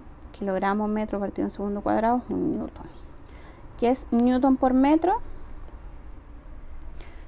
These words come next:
Newton por metro es joule, y entonces las unidades de esto sería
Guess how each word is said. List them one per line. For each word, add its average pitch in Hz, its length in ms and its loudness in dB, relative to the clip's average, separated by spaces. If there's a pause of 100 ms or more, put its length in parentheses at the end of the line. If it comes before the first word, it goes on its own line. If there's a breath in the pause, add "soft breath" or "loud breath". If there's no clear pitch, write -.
(1040 loud breath)
Newton 214 360 4
por 208 140 -2
metro 190 260 -2
es 196 180 -10
joule, 330 300 8 (220)
y 233 140 2
entonces 247 520 2
las 214 160 0
unidades 220 560 4
de 294 80 6
esto 330 400 0
sería 226 540 0